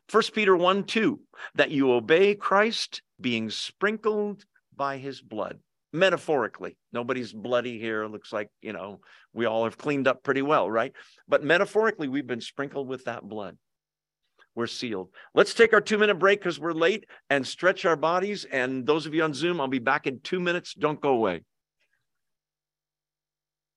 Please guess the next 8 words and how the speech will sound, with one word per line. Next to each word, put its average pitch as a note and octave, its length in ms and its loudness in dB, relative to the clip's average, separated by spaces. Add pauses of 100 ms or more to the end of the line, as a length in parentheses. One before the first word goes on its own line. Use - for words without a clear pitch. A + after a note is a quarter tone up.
(1700)
Welcome E3 680 0
back F3+ 280 2
to - 80 -6
the C3+ 140 -2
Tuesday E3 340 -2
night C3+ 240 0
Bible D3 300 2
study. F#3 460 2